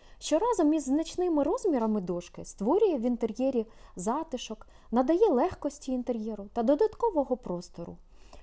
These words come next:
Купуючи паркетну дошку з ясена, ви отримаєте міцне, надійне і стійке до зносу покриття. До того ж, вона дарує комфорт, приємні тактильні відчуття та надзвичайну теплоту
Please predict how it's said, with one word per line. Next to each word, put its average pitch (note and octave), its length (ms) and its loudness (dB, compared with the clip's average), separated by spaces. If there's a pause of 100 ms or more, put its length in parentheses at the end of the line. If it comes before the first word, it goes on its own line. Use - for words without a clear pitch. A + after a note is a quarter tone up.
(120)
Купуючи F#4 480 6
паркетну D4+ 480 0
дошку C4+ 360 -2
з A#3 60 -8
ясена, B3 540 -4 (280)
ви A#3 100 2
отримаєте D4+ 680 2
міцне, B3 460 0
надійне B3 580 2
і F#3+ 40 -2
стійке C4 420 -2
до A3+ 140 0
зносу A3 420 -2
покриття. F3 560 -8 (540)
До C4 140 2
того G#4 260 2
ж, - 120 -4
вона A3 220 4
дарує A#3 360 4
комфорт, G#3+ 600 0
приємні C#4 480 4
тактильні E4 600 -2
відчуття C4+ 560 -6 (340)
та A3+ 100 2
надзвичайну D#4+ 720 0
теплоту B3 640 0